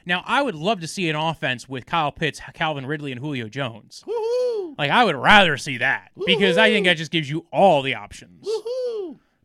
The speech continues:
Speaker 1: But, uh, and they didn't take a wide receiver in this draft class until the sixth round, so that might still be an option for them.
Speaker 2: Mm-hmm.
Speaker 1: Um, they did take Richie Grant,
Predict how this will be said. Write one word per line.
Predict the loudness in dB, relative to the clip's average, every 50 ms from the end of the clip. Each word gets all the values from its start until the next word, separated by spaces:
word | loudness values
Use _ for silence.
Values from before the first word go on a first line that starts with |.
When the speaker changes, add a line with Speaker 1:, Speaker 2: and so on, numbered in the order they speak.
| _
Speaker 1:
But, | 0 0 2 2
uh, | 4 2 2 0
and | 0 0 -2
they | -2
didn't | -2 -2 -4 -4 -6 -8
take | -8 -8 -8 -6
a | -6
wide | -6 -4 -4 -4 -4
receiver | -6 -8 -10 -8 -8 -8 -6 -8
in | -8
this | -8 -10 -8
draft | -6 -6 -6 -6 -8 _
class | -8 -6 -6 -6 -6 -8
until | -12 -10 -10 -10 -10
the | -10
sixth | -12 -12 -12 -12 -12 -12
round, | -12 -10 -8 -8 -8 -8 -10 -10
so | -10 -10 -8 -6 -6 -4 -4
that | -6 -6 -6
might | -6 -8 -8 -8
still | -10 -12 -12 -12 -14 -12 -10 -10 -8 -8
be | -8 -6 -6 -4
an | -4
option | -4 -6 -6 -8 -10 -12 -12
for | -10 -8 -8 -8 -6
them. | -6 -8 -8 -10
Speaker 2:
Mm-hmm. | -10 -10 -10 -10 -10 -12 -14 -18 _ _ _ _ -12 -8
Speaker 1:
Um, | -6 -4 -4 -4 -4 -4 -4 -6 -8 -10 -10
they | -12 -8
did | -8 -8 -8 -6
take | -6 -6 -6 -6
Richie | -8 -12 -10 -12 -12
Grant, | -10 -6 -4 -2 -2 -2 -4